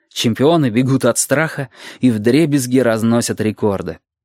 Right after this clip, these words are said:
От удара одно из матовых стекол вылетело. Когда я открываю дверь квартиры, теплый ручеек крови течет у меня по лицу вперемешку с холодным небесным супом. В барахолке пусто. Но не просто пусто. Там пусто, как после внезапного бегства.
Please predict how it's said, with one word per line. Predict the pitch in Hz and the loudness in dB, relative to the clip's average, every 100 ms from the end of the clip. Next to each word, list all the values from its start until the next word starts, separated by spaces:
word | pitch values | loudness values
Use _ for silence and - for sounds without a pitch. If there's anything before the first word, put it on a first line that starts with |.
| _ _ _ _ | _ _ _ _
От | - 107 | -4 -2
удара | 110 139 135 90 | 2 2 2 -2
одно | - 123 135 | -4 0 2
из | 131 | 2
матовых | 139 135 127 | 2 0 -2
стекол | - 147 131 127 | -4 -4 -2 0
вылетело. | 120 101 - 67 - _ - - _ | 0 -2 -4 -8 -10 _ -20 -20 _
Когда | 117 104 127 | -4 2 4
я | 127 | 4
открываю | 123 - 127 131 | 2 0 2 2
дверь | 117 127 | 2 0
квартиры, | - 120 - 147 143 | 0 -2 0 0 0
теплый | - 156 143 156 | 2 0 2 2
ручеек | 143 - 143 139 | 0 0 0 0
крови | - 147 139 | 0 2 0
течет | 127 127 147 | -2 -2 -2
у | 139 | 2
меня | 139 | 2
по | 135 | 2
лицу | 135 127 - 151 | 0 0 -2 -6
вперемешку | - 135 135 139 - | -2 0 2 0 -4
с | - | -2
холодным | 127 131 131 127 | 0 2 2 4
небесным | 123 117 120 123 | 4 2 0 0
супом. | 113 110 - 71 _ _ _ _ | -2 -4 -6 -12 _ _ _ _
В | - 98 | -14 -4
барахолке | 104 98 - 110 - 123 | 0 0 0 -4 -2 -8
пусто. | - 120 - 104 - _ _ _ _ | -6 -8 -6 -10 -10 _ _ _ _
Но | - 101 | -4 0
не | 104 | 0
просто | 101 - 139 - | 0 0 0 -4
пусто. | - 101 90 - - _ - - - - | -6 -4 -6 -10 -14 _ -16 -14 -14 -6
Там | - 135 | 0 0
пусто, | 127 - 165 160 - 151 | 0 2 2 2 -2 -2
как | 143 123 | -2 -4
после | _ 156 151 147 | _ -2 0 0
внезапного | 135 139 127 131 131 123 | 2 2 2 2 2 0
бегства. | 110 113 - - - | 0 -2 -2 -12 -16